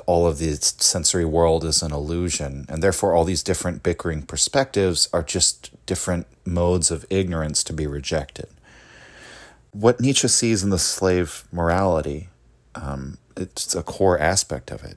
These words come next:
is this universalist dogmatism, this seriousness and spirit of gravity about its morality,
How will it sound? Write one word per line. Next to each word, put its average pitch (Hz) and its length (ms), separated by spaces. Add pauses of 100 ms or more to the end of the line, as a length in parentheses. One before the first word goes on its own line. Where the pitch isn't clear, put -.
(180)
is 127 320
this - 380 (760)
universalist 98 1200
dogmatism, 90 1040 (460)
this 101 380
seriousness 123 800
and 104 100
spirit 104 380
of 80 140
gravity 82 420
about 73 400
its - 240
morality, 69 600